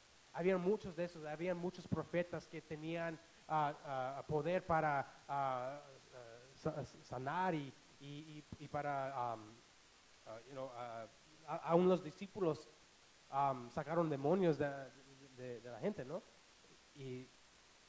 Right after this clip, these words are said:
pero solo era Jesús que podía levantar a los muertos.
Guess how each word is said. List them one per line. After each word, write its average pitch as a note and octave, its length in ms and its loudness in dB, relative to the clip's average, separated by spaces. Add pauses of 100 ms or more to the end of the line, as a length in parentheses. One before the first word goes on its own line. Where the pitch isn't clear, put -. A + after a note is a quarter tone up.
(240)
pero D#3 140 4
solo F3 260 4
era E3+ 180 0
Jesús D#3 480 -4
que D3+ 120 -6
podía D3 500 0 (1700)
levantar C3 400 -2
a C3 60 -2
los A2+ 180 -10
muertos. B2 320 -10